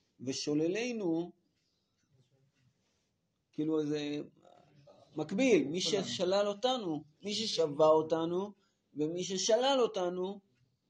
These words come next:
אז הם ביקשו מאיתנו שמחה.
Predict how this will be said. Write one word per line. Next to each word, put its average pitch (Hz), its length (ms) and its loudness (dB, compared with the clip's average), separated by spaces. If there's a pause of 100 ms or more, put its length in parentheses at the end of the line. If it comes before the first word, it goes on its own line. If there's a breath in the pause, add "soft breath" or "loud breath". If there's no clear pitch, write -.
(400)
אז 143 240 0
הם 190 560 2
ביקשו 233 340 -8
מאיתנו 226 360 -6
שמחה. 233 600 -2